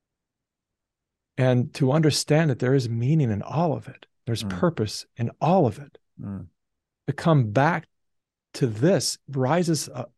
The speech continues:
Speaker 1: rises us above these foundational wounds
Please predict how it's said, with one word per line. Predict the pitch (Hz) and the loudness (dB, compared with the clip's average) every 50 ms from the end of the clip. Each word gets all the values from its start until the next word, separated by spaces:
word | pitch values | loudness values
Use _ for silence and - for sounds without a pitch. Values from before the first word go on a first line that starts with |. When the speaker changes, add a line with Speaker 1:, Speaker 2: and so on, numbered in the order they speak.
| _ - | _ -6
Speaker 1:
rises | 147 123 127 135 160 175 165 170 139 151 | -2 0 2 2 2 2 2 2 0 2
us | 143 135 123 - - | 0 -2 -2 -4 -6
above | 120 107 104 131 151 160 151 123 104 | -6 0 2 4 4 6 4 2 0
these | - 123 107 - | -2 -4 -4 -2
foundational | - 117 113 113 104 120 131 147 - - 143 120 117 117 113 | -2 -2 0 2 2 4 4 2 2 0 0 0 0 0 0
wounds | 127 170 208 185 110 95 98 - - | 0 0 0 -2 -2 -6 -8 -12 -16